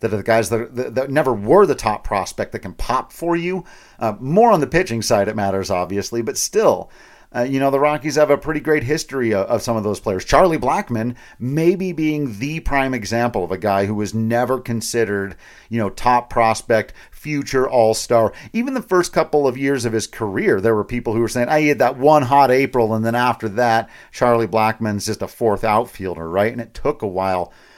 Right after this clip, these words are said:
for him to become. So you've gotta give those guys opportunities to become that. Absolutely brutal injury right here for Sean Bouchard.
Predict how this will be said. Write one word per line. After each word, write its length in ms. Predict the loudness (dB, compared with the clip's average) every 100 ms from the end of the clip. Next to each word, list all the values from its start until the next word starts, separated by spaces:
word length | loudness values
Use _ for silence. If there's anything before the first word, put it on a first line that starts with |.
| _
for 140 | -4 -2
him 160 | 0
to 40 | 0
become. 300 | -2 -2 -4
So 140 | -2
you've 100 | -4
gotta 260 | 0 0 0
give 220 | -2 0
those 180 | 0 0
guys 300 | -2 -2 0
opportunities 720 | -2 -2 -6 -6 -6 -8 -10
to 80 | -10
become 400 | -12 -6 -4 -2
that. 380 | 0 0 -2 -8 _ _ _ _ _ _ _ _ _ _ _ -4
Absolutely 600 | -4 -2 -4 -6 -6 -8
brutal 360 | -6 -4 -4
injury 400 | -6 -8 -8 -8
right 240 | -6 -8 -8
here 340 | -10 -10 -12 _ -20 _ -20 -12
for 100 | -8
Sean 280 | -4 -4
Bouchard. 440 | -6 -8 -6 -8